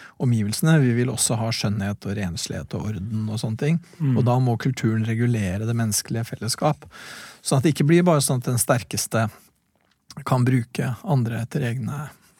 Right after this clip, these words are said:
Speaker 1: eh, impulser og utfolde seg, men at det menneskelige, ja, der, der har han en urmyte til, for det er jo en urmyte om hvordan kulturen starter, ved at vi, eh, holder tilbake tilbøyeligheten vår til å tisse på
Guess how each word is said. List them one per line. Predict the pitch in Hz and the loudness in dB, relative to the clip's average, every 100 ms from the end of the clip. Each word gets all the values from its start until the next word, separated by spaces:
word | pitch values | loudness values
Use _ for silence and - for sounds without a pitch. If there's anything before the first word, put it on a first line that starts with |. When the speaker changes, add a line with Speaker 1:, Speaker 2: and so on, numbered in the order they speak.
| 190 | -8
Speaker 1:
eh, | 185 143 - - 156 | -6 -4 -6 -8 -6
impulser | 143 120 131 113 - 123 117 - - | -4 -2 -2 -2 0 -2 -4 -8 -10
og | - 120 156 | -4 0 0
utfolde | - 139 127 131 | -2 -4 -4 0
seg, | 156 170 | 2 4
men | 147 131 131 - | 2 2 -2 -2
at | 120 - | -2 -4
det | - 131 | -6 -2
menneskelige, | 123 123 110 - 113 110 117 - - - - - - - _ _ | -2 -2 -2 -2 -4 -4 -4 -8 -20 -20 -18 -18 -20 -20 _ _
ja, | - - 135 | -2 0 0
der, | - 143 170 139 147 151 | -2 -4 -2 2 4 4
der | 151 143 | 6 6
har | 151 | 8
han | 151 | 6
en | 160 | 6
urmyte | 143 120 120 123 117 135 | 6 6 4 2 0 0
til, | 147 131 | 2 4
for | 147 139 | 4 4
det | 135 | 4
er | |
jo | 131 120 | 4 2
en | 120 | 2
urmyte | 120 113 110 - 127 | 2 2 0 -2 -2
om | 117 | 0
hvordan | 117 113 127 | -2 -2 -4
kulturen | - 123 - - | -4 -2 -2 -2
starter, | - 117 - 147 143 | 0 -2 -2 -2 0
ved | 120 | 0
at | 110 - | -2 -6
vi, | |
eh, | 117 110 117 135 - 113 139 123 | -4 -4 -4 -6 -6 -4 -4 -4
holder | 147 117 - | -2 -4 -4
tilbake | 117 104 - | -4 -4 -4
tilbøyeligheten | 113 107 101 95 - 104 | -4 -2 -4 -6 -6 -4
vår | 110 117 | -4 -6
til | - 113 | -6 -6
å | 117 | -6
tisse | 131 127 - | -4 -4 -4
på | 110 107 | -4 -4